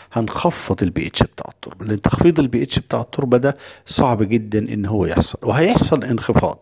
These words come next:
تمام؟ بس الانخفاض ده سرعان ما بيرجع للارتفاع تاني. يعني عملية الري في حد ذاتها، كونك إنك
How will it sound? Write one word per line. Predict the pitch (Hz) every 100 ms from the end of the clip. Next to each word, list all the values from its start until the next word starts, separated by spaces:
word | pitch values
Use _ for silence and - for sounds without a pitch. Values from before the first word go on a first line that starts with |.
| _
تمام؟ | 110 143 160 156 - - - - -
بس | 131 143
الانخفاض | 151 147 - 190 170
ده | 165
سرعان | - 139 127 170 160 135
ما | 117
بيرجع | 127 139 110 104
للارتفاع | 104 104 101 - - 107
تاني. | - 82 - 110
يعني | 117 127
عملية | 151 170 202 -
الري | 127 160 147
في | -
حد | 156 123
ذاتها، | 101 131 - 107
كونك | 156 120 -
إنك | 110 101